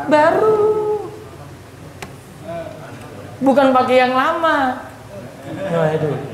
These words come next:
dipamerkan coba lihat. Hmm, baru coba. Coba yang itu. Hah? Android paling, Android ya.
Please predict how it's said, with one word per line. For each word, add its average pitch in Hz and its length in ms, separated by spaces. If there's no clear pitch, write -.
dipamerkan 202 680
coba 165 160
lihat. 147 220
Hmm, 254 220
baru 143 600
coba. 127 240
Coba 226 240
yang 214 160
itu. 240 160
Hah? 208 180
Android 185 380
paling, 160 320
Android 170 340
ya. 147 180